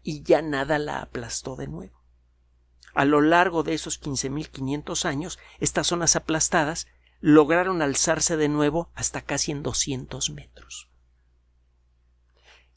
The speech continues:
Lo que se necesita para deformar a la roca sólida del continente de esa manera tan brutal es algo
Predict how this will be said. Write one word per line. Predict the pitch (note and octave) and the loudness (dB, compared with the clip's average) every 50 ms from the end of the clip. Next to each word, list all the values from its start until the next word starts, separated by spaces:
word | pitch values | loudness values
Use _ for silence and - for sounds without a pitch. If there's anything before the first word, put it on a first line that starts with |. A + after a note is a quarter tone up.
| _ - | _ -4
Lo | - E3 D#3 E3+ D3+ | 0 2 2 2 2
que | - - C#3+ | -2 -2 0
se | - - - C#3+ | 2 2 2 0
necesita | C3+ C#3 C#3 B2 - - C#3 A#2+ - - - A#2 - _ - - - - _ _ _ _ _ _ _ _ _ _ _ _ _ _ _ _ _ _ _ _ _ _ _ _ _ | -2 -2 -2 0 0 0 0 0 0 0 0 -2 -6 _ -14 -16 -16 -16 _ _ _ _ _ _ _ _ _ _ _ _ _ _ _ _ _ _ _ _ _ _ _ _ _
para | - C#3+ C3 B2+ B2+ B2+ | -2 0 0 0 -2 -4
deformar | B2 C#3 B2 - - - C3+ A2+ A#2+ B2 B2 C3+ D#3+ E3+ - - - - _ _ _ _ _ | -4 -6 -8 -8 -8 -8 -6 -6 -6 -4 -4 -2 -2 -2 -2 -4 -8 -14 _ _ _ _ _
a | - C3+ | -6 -6
la | C3+ B2+ A#2+ A#2 | -4 -4 -6 -8
roca | B2+ C#3 C3+ D3 D#3 - - D3+ C3 | -8 -6 -4 -4 -4 -4 -6 -4 -2
sólida | - - - - D#3+ D3+ D#3 D#3+ D#3 C#3 C#3+ C3+ | 0 0 2 2 2 2 2 0 -2 -2 -4 -4
del | B2+ C3+ B2 A#2+ - | -2 -4 -6 -6 -6
continente | - B2+ A#2 A2+ - B2+ B2 B2 C3 C#3 C#3+ - - B2 | -6 -4 -4 -6 -6 -4 -2 0 0 0 -2 -4 -6 -6
de | A#2 A#2+ C3+ | -4 -4 -4
esa | C#3+ - C#3 | -4 -4 -6
manera | C3 A#2 A#2 A#2+ B2+ C#3+ C#3 C#3+ | -8 -10 -10 -10 -10 -10 -10 -12
tan | - - - A#2+ A#2 | -14 -16 -16 -16 -14
brutal | A#2+ A#2+ A#2 - - C#3+ C3+ D3+ - - _ _ - - _ - | -12 -14 -12 -8 -6 -6 -6 -6 -10 -16 _ _ -20 -12 _ -2
es | D#3 D#3 - - D#3+ | 2 4 4 4 4
algo | D#3+ D#3 C#3 - D#3 - | 4 2 2 0 -2 -4